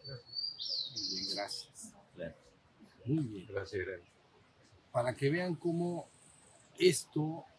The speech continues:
Speaker 1: se puede vivir, unos lo viven a diferentes niveles, en diferentes momentos, pero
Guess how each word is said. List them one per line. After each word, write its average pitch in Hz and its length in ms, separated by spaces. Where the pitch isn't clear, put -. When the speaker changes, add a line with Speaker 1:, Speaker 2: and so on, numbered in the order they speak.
Speaker 1:
se - 400
puede 156 360
vivir, 135 440
unos 131 320
lo 113 220
viven 175 520
a 117 100
diferentes 120 680
niveles, 143 600
en 120 140
diferentes 117 640
momentos, 127 840
pero 117 260